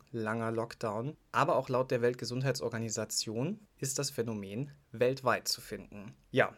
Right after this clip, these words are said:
das ist so aber jetzt super. Könnte man jetzt denken. <laughs> Naja, wie ihr vielleicht wisst, werden die Daten zu den zuletzt zirkulierenden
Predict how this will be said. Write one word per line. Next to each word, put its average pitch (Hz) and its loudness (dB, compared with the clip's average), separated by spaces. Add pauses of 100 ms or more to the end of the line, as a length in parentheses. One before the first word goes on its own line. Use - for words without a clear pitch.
das 131 4
ist 135 2
so 156 10
aber 151 6
jetzt 156 0
super. 143 -2 (440)
Könnte 113 4
man 104 -2
jetzt 98 -6 (160)
denken. 101 0 (100)
<laughs> - 0
Naja, 127 4 (140)
wie 151 2
ihr 190 8
vielleicht 123 4
wisst, - 0
werden 127 4
die 117 -2
Daten 110 0
zu - -4
den 113 0
zuletzt 120 0
zirkulierenden 113 0